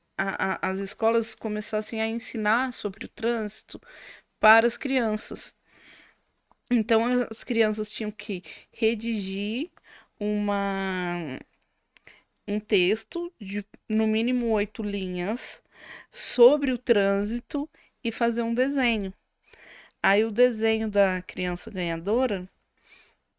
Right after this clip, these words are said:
é, virou um mascote, que era o Edufinho. O Edufinho que cês, a, a prefeitura, ainda nessa gestão, ainda usa. É,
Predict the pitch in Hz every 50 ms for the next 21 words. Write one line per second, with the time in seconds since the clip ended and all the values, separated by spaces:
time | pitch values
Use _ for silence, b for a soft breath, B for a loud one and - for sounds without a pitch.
0 | _ - - - 190 196 208 208 208 208 202 196 208 220 220 214 220 220 220 214
1 | 220 226 - - - 247 226 226 220 - - - - - _ _ _ _ _ _
2 | _ _ _ _ b b b b b b b b - - 220 202 208 208 208 208
3 | 214 220 214 214 208 196 196 233 240 - - 247 226 220 214 202 196 196 - B
4 | B B B B B B B B 190 202 202 190 208 214 - - - 214 208 214
5 | 208 - - - - 214 208 214 208 214 - _ - - 196 208 208 220 220 208
6 | - - - 190 202 196 196 190 190 190 185 185 - - 202 - - 208 202 -
7 | - 220 247 277 277 247 226 214 214 214 214 208 202 202 - - 208 202 208 196
8 | - - - 214 220 233 240 240 240 254 277 277 254 240 226 226 214 202 190 185
9 | 190 _ B B B B B B B B B B B - - 190 190 190 190 190
10 | 185 185 185 180 180 175 175 170 170 165 160